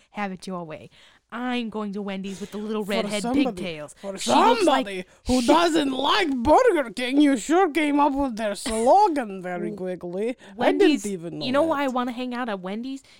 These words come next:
Speaker 1: Is because that redheaded bitch looks like she could kill people.
Speaker 2: Can
Speaker 1: And
Speaker 2: I tell you something
Speaker 1: that's
Speaker 2: that
Speaker 1: someone who I
Speaker 2: bothers
Speaker 1: wanna
Speaker 2: me?
Speaker 1: hang with. What?
Speaker 2: I, it bothers me that Wendy's, her freckles, one half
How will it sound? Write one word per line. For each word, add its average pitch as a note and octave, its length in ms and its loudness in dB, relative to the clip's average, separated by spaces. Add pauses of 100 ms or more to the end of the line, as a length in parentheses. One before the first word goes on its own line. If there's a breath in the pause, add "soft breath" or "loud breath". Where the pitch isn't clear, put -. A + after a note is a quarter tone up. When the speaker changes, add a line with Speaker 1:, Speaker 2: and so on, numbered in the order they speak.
Speaker 1:
Is G#3+ 100 -12
because A3 320 -6
that A3+ 200 -4
redheaded B3 500 -6
bitch F3 320 -10
looks G#3 240 -10
like G#3+ 100 -6
she - 140 -10
could F#3 200 -14
kill C#3+ 220 -12
people. C#3 400 -20 (280 soft breath)
Speaker 2:
Can A#3+ 120 -2
Speaker 1:
And C#4 80 4
Speaker 2:
I G#4+ 40 4
tell G#3+ 220 -2
you A3 160 -2
something E4 280 2
Speaker 1:
that's A3+ 160 0
Speaker 2:
that - 0 -
Speaker 1:
someone D4 220 0
who G#3 60 4
I - 20 2
Speaker 2:
bothers - 180 2
Speaker 1:
wanna D#4+ 140 4
Speaker 2:
me? E4 40 0
Speaker 1:
hang F#3 200 -6
with. C3+ 240 -18
What? - 300 -6
Speaker 2:
I, A#3+ 140 -8 (140)
it G#3+ 260 -8
bothers C4 480 -4
me G4+ 160 -6
that G#3+ 160 -10
Wendy's, G#3+ 540 -10 (120)
her A3 80 -10
freckles, - 640 -12 (100)
one G#3 340 -8
half F#4+ 300 -10